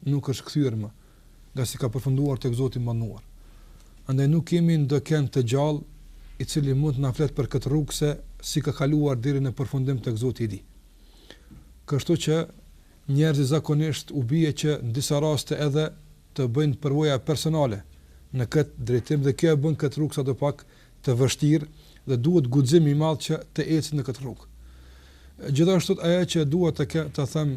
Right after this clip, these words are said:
në fillim të këtij misioni është se ne po dëshirojmë që besimtari të jetë stabil, të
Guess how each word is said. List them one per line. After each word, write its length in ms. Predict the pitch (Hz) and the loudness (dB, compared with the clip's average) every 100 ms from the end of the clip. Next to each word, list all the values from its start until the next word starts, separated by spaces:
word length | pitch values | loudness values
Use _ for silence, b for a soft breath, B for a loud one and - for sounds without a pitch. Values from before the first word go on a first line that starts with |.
| 127 123 | -4 -6
në 80 | |
fillim 280 | - 139 143 | -2 0 0
të 120 | 135 | 0
këtij 160 | 110 139 | 0 0
misioni 300 | 131 160 143 151 156 | 0 2 0 0 -2
është 400 | 143 - - B B B B B B - | -2 -6 -20 B B B B B B -2
se 120 | 139 | 2
ne 160 | 147 185 | 4 2
po 120 | 160 | 2
dëshirojmë 420 | 151 151 160 165 156 | 0 0 2 0 0
që 100 | 135 | -2
besimtari 480 | 127 143 147 165 139 | 0 0 0 0 2
të 160 | 156 | 0
jetë 160 | 156 - | 0 0
stabil, 400 | 127 123 160 101 - - - _ - - _ _ _ _ | 0 2 2 0 -10 -20 -20 _ -20 -20 _ _ _ _
të 120 | - | -4